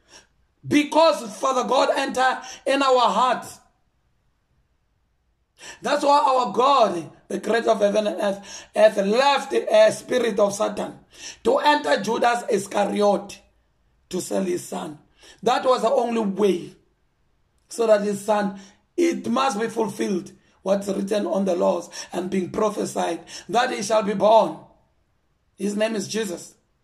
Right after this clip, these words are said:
He will be handed over by the Gentiles. Gentiles, you must know that they emanate, there are people like, let me say, a group of people from these Jews, because Jesus Christ was a Jew, and he was killed by his own people, Jews,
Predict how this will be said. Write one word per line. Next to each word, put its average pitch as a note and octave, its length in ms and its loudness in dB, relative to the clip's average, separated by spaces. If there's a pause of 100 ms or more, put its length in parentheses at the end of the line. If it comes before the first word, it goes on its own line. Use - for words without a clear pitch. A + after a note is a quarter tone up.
(600)
He A3 120 -2
will B3+ 160 4
be B3 100 4
handed C#4+ 340 2
over C4+ 520 0 (1300)
by A3 260 2
the G#3+ 160 0
Gentiles. G3+ 760 -4 (1080)
Gentiles, A#3 560 -2
you G#3+ 120 -4
must G3+ 200 0
know A3 120 -2
that G#3 180 4
they G#3 180 2
emanate, A3 480 -2 (220)
there G#3 140 4
are A3 120 2
people C4+ 280 -4
like, A3+ 240 2
let A#3 240 -2
me A#3+ 80 -6
say, G3 200 -4 (240)
a A#3 120 0
group C4+ 300 0
of A#3 180 2
people A3+ 200 -2
from G#3+ 260 -2
these G3+ 240 -2
Jews, F3+ 420 -6 (260)
because G3+ 260 -2
Jesus A#3 280 -6
Christ A#3 240 -2
was G3+ 160 0
a F#3 100 -6
Jew, G3 340 -4 (220)
and C#4+ 320 0
he A3+ 200 -4
was G#3+ 200 4
killed - 240 -4
by A3 140 4
his G#3+ 180 -6
own C4 220 -2
people, G#3 260 -4
Jews, G#3 380 -4